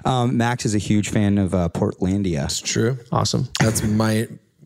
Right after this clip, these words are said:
Speaker 2: actual introduction. No, I mean, I've seen you in many other
Speaker 3: Right.
Speaker 2: films, but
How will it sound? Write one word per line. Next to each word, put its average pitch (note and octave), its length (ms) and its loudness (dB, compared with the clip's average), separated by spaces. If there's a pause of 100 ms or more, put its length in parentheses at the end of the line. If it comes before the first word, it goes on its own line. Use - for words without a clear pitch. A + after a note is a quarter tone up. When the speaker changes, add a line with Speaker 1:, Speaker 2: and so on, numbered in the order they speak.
(360)
Speaker 2:
actual A#2+ 300 0
introduction. A2 720 0
No, C#3 160 0
I G2+ 160 0
mean, G2+ 140 2
I've F2+ 160 -2
seen F#2+ 140 -2
you F2+ 60 2
in F2+ 100 2
many F#2+ 180 2
other F#2 160 2
Speaker 3:
Right. G#2 200 2
Speaker 2:
films, F#2+ 480 0
but F#2+ 300 -2